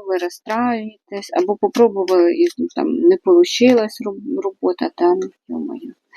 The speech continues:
М, двоєчки, це капець. П'ятерка жезлів. Конфлікт,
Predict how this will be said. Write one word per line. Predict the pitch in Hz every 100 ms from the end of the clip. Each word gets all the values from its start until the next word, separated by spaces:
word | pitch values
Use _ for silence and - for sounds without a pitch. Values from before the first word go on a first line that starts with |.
| - - - - - _ _ 240
М, | 277 262 - - _ _ _ _ _ _
двоєчки, | 226 220 220 240 - - 233 226
це | 277
капець. | 269 262 - - - _ - - - - - - _ _ _
П'ятерка | 214 - 247 247 - 233 220 208 _ _ _ _ -
жезлів. | 202 - 202 190 - 180 - _ _ _ _ _ _ _ _ _ _
Конфлікт, | - 208 202 - 202 247 247 - _ - -